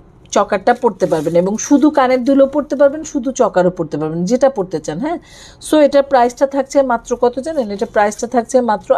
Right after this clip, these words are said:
আটশো পঞ্চাশ টাকা, হ্যাঁ। Only আটশো পঞ্চাশ টাকা এই ডায়মন্ড কাটের সেটগুলো আপনারা পেয়ে যাচ্ছেন মাত্র আটশো পঞ্চাশ টাকা। চিন্তা করা যায় <coughs> একটা ডায়মন্ড কাটের নেকলেস মাত্র আটশো পঞ্চাশ টাকা।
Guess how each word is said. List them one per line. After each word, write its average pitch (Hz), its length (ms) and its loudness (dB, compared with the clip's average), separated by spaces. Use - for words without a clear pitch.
আটশো 208 360 -4
পঞ্চাশ 240 320 -2
টাকা, 185 220 -6
হ্যাঁ। 330 160 -6
Only 277 280 2
আটশো 254 400 0
পঞ্চাশ 247 320 -2
টাকা 277 220 0
এই 240 120 2
ডায়মন্ড 196 380 -6
কাটের 190 220 -4
সেটগুলো 185 480 -2
আপনারা 180 420 0
পেয়ে 196 160 0
যাচ্ছেন 175 380 -4
মাত্র 202 280 0
আটশো 190 360 -2
পঞ্চাশ 220 300 0
টাকা। 196 160 -2
চিন্তা 247 360 -2
করা 220 140 4
যায় 185 200 -2
<coughs> 587 400 -2
একটা 202 160 -12
ডায়মন্ড 202 540 -2
কাটের 262 260 0
নেকলেস 247 440 0
মাত্র 208 260 -4
আটশো 196 460 0
পঞ্চাশ 240 340 0
টাকা। 247 200 0